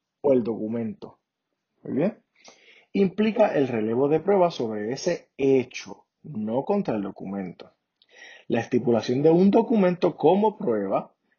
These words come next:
sin otra expresión respecto al alcance de la estipulación, se interpreta en el sentido de que la estipulación solo se refiere a que ese documento es real, auténtico. Bien, no del hecho. Ahí tenemos que distinguirlo.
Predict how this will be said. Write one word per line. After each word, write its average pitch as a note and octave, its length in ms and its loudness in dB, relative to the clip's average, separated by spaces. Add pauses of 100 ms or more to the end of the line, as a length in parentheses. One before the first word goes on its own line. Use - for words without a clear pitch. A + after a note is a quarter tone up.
sin B2 400 -4
otra A#2+ 320 -4
expresión E3+ 480 0
respecto C3+ 520 -4
al D3+ 100 2
alcance E3+ 440 -2
de C3 140 0
la B2 60 0
estipulación, E3 840 -2 (340)
se - 200 -2
interpreta F#3 720 0
en D3+ 100 -2
el C3 60 -2
sentido D#3 480 0
de C#3+ 140 2
que A2 120 -6
la G#2+ 120 -2
estipulación F#3 680 0
solo F3 400 0
se G3+ 120 -12
refiere G3 580 0
a C3 160 0
que A#2 200 -8
ese C3+ 180 -6
documento D#3+ 540 -4
es - 340 -6
real, A#2+ 640 0
auténtico. A2 880 -6 (1120)
Bien, F#3 360 -2
no C#3+ 180 4
del F#3 200 6
hecho. D3 340 0 (720)
Ahí - 160 -10
tenemos G#3 300 -2
que A3+ 100 0
distinguirlo. B2 680 0